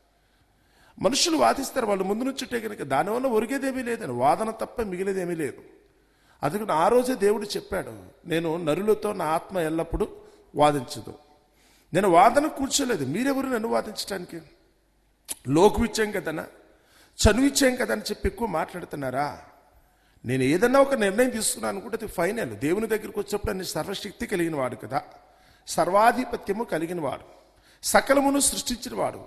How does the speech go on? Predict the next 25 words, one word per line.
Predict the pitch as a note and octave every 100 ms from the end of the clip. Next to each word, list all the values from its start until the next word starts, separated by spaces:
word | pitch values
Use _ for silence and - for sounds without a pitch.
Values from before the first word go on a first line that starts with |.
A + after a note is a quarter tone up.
| -
వాటన్నిటిని | E3+ F3 F#3+ A3+ G#3 A3
కూడా | G#3
తన | G3+ F3+
గుప్పిట్లో | C3 - F#3 G3+
పెట్టుకున్నవాడు. | - - - D3+ C3 G#2+ - - - _ _ _ _
అలాంటి | G#2+ C3 F#3+ C4 D4+
దేవుని | A3+ A#3+ C4+
దగ్గరికి | B3+ A3+ F#3 E3
వచ్చి, | D#3+ A3+
after | B3 D#3 - A3 B3
all, |
పురుగు | B3+ - F#3+ A3
లాంటి | A3+ G3 G3+
ఒక | E3+
మానవుడు, | C#3+ C#3 D#3 A#2+ F2+ - - _ _ _ _ _ _ _ -
దేవుని | A#2 E3+ B3+ D4
చేతులతో | C#4 C4+ C#4 C4+ C4
సృష్టించబడిన | - A3+ A#3+ A#3 G3 G3+
వాడు, | F#3 D3+
ఆయన | - D3+
ఊపిరిని | D3+ F#3 - B3 A#3
బట్టి | G3+ F#3+
బ్రతుకుతున్న | F3 F#3 F#3 F#3 F3+ E3+
మానవులు | D3 C#3+ D3+ C3+
కదా. | B2 A2 G#2